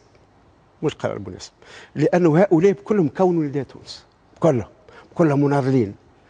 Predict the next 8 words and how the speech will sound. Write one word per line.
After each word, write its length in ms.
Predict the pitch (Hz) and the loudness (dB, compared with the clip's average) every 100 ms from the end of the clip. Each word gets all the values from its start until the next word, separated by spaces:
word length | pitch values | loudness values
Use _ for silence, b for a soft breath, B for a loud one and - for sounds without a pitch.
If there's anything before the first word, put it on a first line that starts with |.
| B B B B | B B B B
كلهم 300 | 180 175 160 | 2 4 4
وطنيين 500 | 165 180 165 175 175 | 4 2 4 6 6
مخلصين، 680 | 185 - 175 - 208 120 104 - _ _ _ B B B B | 2 2 0 2 2 0 -2 -16 _ _ _ B B B B
كلهم 260 | - 196 185 196 | 0 2 4 2
إطارات 460 | 185 180 208 - | 2 2 2 2
من 120 | 185 - | 0 2
أعلى 280 | 220 196 196 | 2 2 2
طراز. 580 | 202 202 180 117 - | 4 4 4 0 -4